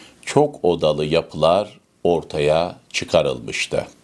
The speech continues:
Buradaki mekanları sizler de ziyaret edebilirsiniz.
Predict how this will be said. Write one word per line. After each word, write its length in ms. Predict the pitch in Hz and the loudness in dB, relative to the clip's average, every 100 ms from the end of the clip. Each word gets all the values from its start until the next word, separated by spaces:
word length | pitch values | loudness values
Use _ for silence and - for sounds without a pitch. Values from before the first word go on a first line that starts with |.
| _ _ _ - - - - - - - - _ - | _ _ _ -20 -20 -20 -20 -20 -20 -20 -20 _ 0
Buradaki 540 | 120 190 254 196 156 | 4 4 4 0 0
mekanları 880 | 110 101 - 98 92 80 85 127 - - | 0 0 0 0 2 0 2 0 -2 -6
sizler 720 | - 120 101 95 151 92 76 | -2 0 2 4 4 2 -2
de 320 | 78 95 - _ | -2 -2 -6 _
ziyaret 720 | 80 82 80 76 78 78 - | 0 2 4 2 -2 -4 0
edebilirsiniz. 1200 | 98 92 95 107 143 - - 73 69 - - - | 0 2 0 0 0 -2 -4 -4 -4 -6 -8 -12